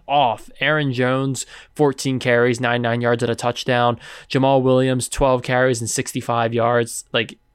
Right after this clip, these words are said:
they, they have a stable of running backs there that is quietly one of the better ones in the N F L, and they're running that Kyle Shanahan, you know, the Shanahan style West Coast offense where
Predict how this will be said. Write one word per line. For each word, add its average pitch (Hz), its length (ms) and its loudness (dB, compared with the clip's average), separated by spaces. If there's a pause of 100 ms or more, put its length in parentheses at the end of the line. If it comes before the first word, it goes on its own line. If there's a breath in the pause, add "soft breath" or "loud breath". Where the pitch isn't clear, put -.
(300 loud breath)
they, 165 460 0
they 151 160 2
have 180 120 2
a 156 40 -2
stable 156 500 -2
of 131 120 0
running 127 240 0
backs 123 320 -2
there 123 400 2 (340 loud breath)
that 113 320 -2 (580)
is 120 200 -2
quietly 185 640 -2
one 156 180 0
of 139 80 -2
the 123 80 0
better 131 380 0
ones 139 240 0
in 131 60 -4
the 135 100 -2
N 139 100 0
F 131 160 -4
L, 139 340 2 (320 loud breath)
and 143 160 -2
they're 151 140 2
running 170 460 0
that 175 340 -2
Kyle 151 380 0
Shanahan, 143 1000 -2
you 127 80 -6
know, 113 320 -2 (880)
the 135 100 2
Shanahan 151 600 2
style 131 420 2
West 123 260 0
Coast 127 300 2
offense 120 420 0
where 113 280 0